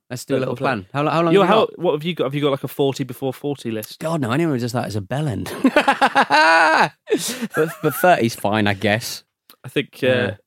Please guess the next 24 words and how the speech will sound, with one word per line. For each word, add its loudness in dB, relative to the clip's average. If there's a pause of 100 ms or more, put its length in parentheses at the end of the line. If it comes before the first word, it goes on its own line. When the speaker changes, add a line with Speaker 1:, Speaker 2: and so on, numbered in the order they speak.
Speaker 2:
one 2
of 2
those 2
things -2
on 0
your 0
list -4
would -10
be, -4 (300)
be -12
on -4
the 0
Abroad -2
Japan -8
channel, -10
which -20
you've, -12
uh, -12
Speaker 1:
Yeah, 2
exactly. 0
I've -2
Speaker 2:
you've -6
Speaker 1:
achieved, 0
Speaker 2:
done. 0